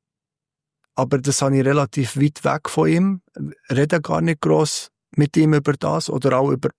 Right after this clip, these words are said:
äh, mit anderen Spielern, was passiert, und werde nachher im richtigen Moment immer wieder, ähm, das Nötige sagen,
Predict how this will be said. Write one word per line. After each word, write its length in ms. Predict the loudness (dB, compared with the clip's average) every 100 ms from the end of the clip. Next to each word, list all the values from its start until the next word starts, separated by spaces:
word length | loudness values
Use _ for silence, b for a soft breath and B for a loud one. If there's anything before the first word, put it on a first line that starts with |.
| _
äh, 180 | -2 -2
mit 220 | 0 -2
anderen 420 | 0 0 0 0 -2
Spielern, 440 | -2 -2 0 0
was 160 | -2 -2
passiert, 580 | -4 -2 0 2 0 B B B B B B
und 260 | 0 2
werde 280 | 4 2 2
nachher 320 | 0 0 -2 -2 _ _ _ _
im 140 | 0 2
richtigen 440 | 2 0 -2 2
Moment 600 | 2 0 0 -2 -4 -14 -2
immer 280 | 0 2 2
wieder, 340 | 0 -2 -4 -10 _ _ _ -6
ähm, 540 | -2 -2 -2 -4 -6 -12 _ _ _ _
das 140 | 0
Nötige 440 | 2 2 0 0 0
sagen, 500 | 0 -2 0 -2